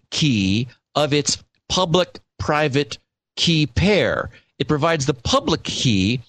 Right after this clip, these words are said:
so that the client can then choose a random number, uses a pseudo-random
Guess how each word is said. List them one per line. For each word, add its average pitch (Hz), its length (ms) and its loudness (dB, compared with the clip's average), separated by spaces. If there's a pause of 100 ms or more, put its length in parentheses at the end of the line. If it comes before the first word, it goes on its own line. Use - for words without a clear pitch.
(120)
so 170 260 2
that 151 260 -2
the 151 80 0
client 190 640 0
can 147 240 2
then 160 200 2
choose 160 720 2 (340)
a 143 140 2
random 214 800 2 (220)
number, 135 560 2
uses 135 340 2
a 123 60 0
pseudo-random 165 1040 2